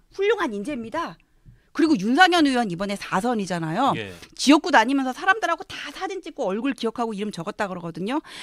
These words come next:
Speaker 1: 내가 얘기는 안 하겠지만 저기, 저기 다른 당의 사 선 저 아는 사람 있는데 그분은 지역구에 얼굴 한 번 비치질 못하고 뭐 이번에 어떻게 바람 타고 또, 또 당선이 됐더라고요.
Speaker 2: 예.
Speaker 1: 했는데 지역구에 얼굴 한 번 안 비치고 하는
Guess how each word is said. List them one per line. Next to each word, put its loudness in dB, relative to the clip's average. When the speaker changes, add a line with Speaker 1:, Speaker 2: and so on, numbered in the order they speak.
Speaker 1:
내가 8
얘기는 6
안 6
하겠지만 0
저기, -4
저기 -4
다른 2
당의 -2
사 -10
선 -6
저 -6
아는 0
사람 -2
있는데 -4
그분은 -2
지역구에 6
얼굴 6
한 4
번 6
비치질 -4
못하고 -2
뭐 -4
이번에 0
어떻게 -4
바람 2
타고 0
또, 6
또 2
당선이 0
됐더라고요. 6
Speaker 2:
예. -8
Speaker 1:
했는데 2
지역구에 2
얼굴 6
한 6
번 6
안 2
비치고 -2
하는 6